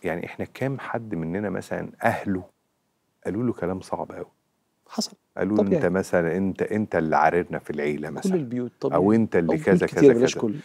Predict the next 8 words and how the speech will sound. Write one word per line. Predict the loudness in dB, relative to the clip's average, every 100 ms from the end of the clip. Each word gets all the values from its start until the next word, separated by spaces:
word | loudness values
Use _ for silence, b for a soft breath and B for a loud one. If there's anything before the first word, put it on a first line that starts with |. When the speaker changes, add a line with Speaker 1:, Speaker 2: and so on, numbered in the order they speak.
| -6
Speaker 2:
بيوت | -6
كتير. | -2 4
Speaker 1:
مين | 8 10
اللي | 8
بيفت-، | 6 2 -2 -10 -6 0
اللي | 2
بيفضل | 6 8 8 4 2
فاكر | 0 4 4 4 -2 -4